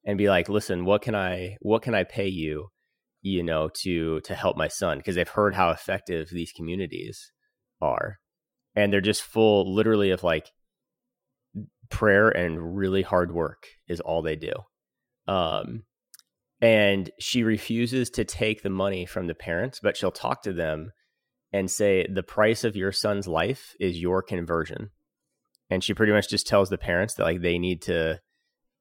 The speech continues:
to have a conversion in their own life. Like, that's what will help their son or daughter.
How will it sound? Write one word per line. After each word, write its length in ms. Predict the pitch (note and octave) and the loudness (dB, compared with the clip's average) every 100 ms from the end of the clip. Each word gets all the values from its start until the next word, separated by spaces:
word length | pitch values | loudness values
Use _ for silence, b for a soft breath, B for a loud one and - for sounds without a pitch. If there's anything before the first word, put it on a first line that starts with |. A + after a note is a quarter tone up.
| _ _ _ G2+ - _ | _ _ _ -16 -16 _
to 140 | - G2+ | -6 2
have 160 | G2+ F2+ | 2 2
a 40 | |
conversion 540 | - F2 E2 E2 F#2+ | -2 -4 -2 -2 -2
in 140 | E2 E2+ | -4 -2
their 160 | E2 - | -2 -2
own 200 | E2 D#2+ | -4 -4
life. 340 | C#2+ - - | -6 -8 -10
Like, 140 | - - | -10 -2
that's 240 | - - | -2 0
what 180 | E2+ D#2+ | -2 -2
will 120 | E2 | -4
help 280 | - D#2 - | -2 -4 -4
their 120 | D#2 | -8
son 240 | - E2 D2+ | -6 -6 -6
or 80 | D2 | -6
daughter. 400 | D2 - G#2 | -6 -6 -10